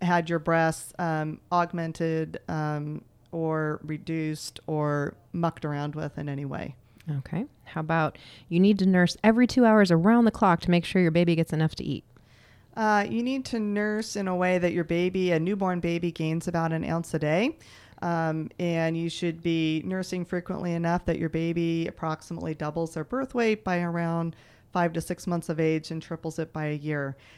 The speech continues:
Speaker 1: Um, how frequently that is varies on the mom,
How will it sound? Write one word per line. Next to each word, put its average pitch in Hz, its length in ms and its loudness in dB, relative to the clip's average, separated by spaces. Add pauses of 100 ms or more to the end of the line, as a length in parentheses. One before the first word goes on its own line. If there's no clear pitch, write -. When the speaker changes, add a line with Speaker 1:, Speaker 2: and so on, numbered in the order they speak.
(140)
Speaker 1:
Um, 151 260 -2
how 160 160 -2
frequently 170 480 -4
that 156 240 -2
is 220 300 -2
varies 160 500 0
on 156 200 -4
the 156 60 -4
mom, 196 540 -2